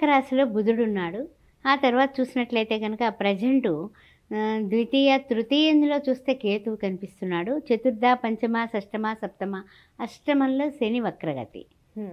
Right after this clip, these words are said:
Speaker 1: అందువల్ల శని భగవానుడు తీవ్రత తగ్గుతుంది కర్కాటక రాశి వారికి.
Speaker 2: Hmm.
Speaker 1: అది గుడ్ న్యూస్. తర్వాత నైన్త్ హౌస్‌లో రాహువు కనిపిస్తున్నాడు కాబట్టి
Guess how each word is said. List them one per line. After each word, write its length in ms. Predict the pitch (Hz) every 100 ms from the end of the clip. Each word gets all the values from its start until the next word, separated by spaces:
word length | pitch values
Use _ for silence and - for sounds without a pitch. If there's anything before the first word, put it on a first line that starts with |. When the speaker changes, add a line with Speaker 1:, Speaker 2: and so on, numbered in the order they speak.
| 151 165
Speaker 1:
అందువల్ల 380 | 214 220 233 302
శని 260 | 285 226 233
భగవానుడు 640 | 226 226 226 233 262 247
తీవ్రత 520 | 233 220 226 214 208
తగ్గుతుంది 1080 | 254 233 196 202 202 196 196 202 226 226 190
కర్కాటక 500 | 190 185 202 202 202
రాశి 340 | 202 196 196 180
వారికి. 640 | 175 165 180 214 208 160 - -
Speaker 2:
Hmm. 120 | 190
Speaker 1:
అది 140 | 262 262
గుడ్ 240 | 208 156
న్యూస్. 340 | 143 - - - _ _ _ -
తర్వాత 340 | 269 294 285 233
నైన్త్ 360 | 226 233 262
హౌస్‌లో 460 | 233 240 233 240 226
రాహువు 420 | 196 175 185 202
కనిపిస్తున్నాడు 640 | 196 185 185 - 190 185 180
కాబట్టి 560 | 180 180 - 226 190